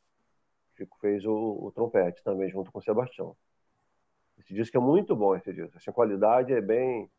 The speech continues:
já foi num estúdio maior, entendeu? Então, o resultado de, de som tá bem melhor do que o primeiro.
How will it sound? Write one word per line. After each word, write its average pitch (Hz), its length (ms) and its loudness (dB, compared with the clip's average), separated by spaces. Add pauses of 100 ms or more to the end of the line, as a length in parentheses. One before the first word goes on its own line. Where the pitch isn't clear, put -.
(440)
já 101 100 -2
foi 139 160 4
num 131 80 6
estúdio 117 380 2
maior, 107 560 4
entendeu? 104 360 -6
Então, 113 480 -10 (680)
o 117 60 -2
resultado 113 540 2
de, 101 240 -10
de 95 100 -18 (140)
som 120 320 0 (960)
tá 104 100 0
bem 120 180 4
melhor 135 300 6
do 131 60 -8
que 139 80 -4
o 131 40 -2
primeiro. 110 380 -6